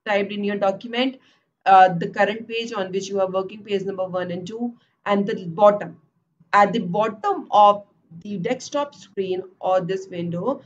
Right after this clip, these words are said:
this bar, the, that bar is called the task bar.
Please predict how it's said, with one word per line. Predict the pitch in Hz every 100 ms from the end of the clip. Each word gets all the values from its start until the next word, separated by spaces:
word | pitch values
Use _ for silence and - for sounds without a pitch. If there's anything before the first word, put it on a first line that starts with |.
| _ -
this | 175 214 202
bar, | - - -
the, | 185 165 -
that | 185 180 175
bar | 180 180
is | 190 190 -
called | 185 180 175 170
the | 269 453 - _ _ _ -
task | 240 294 320 - _
bar. | 190 -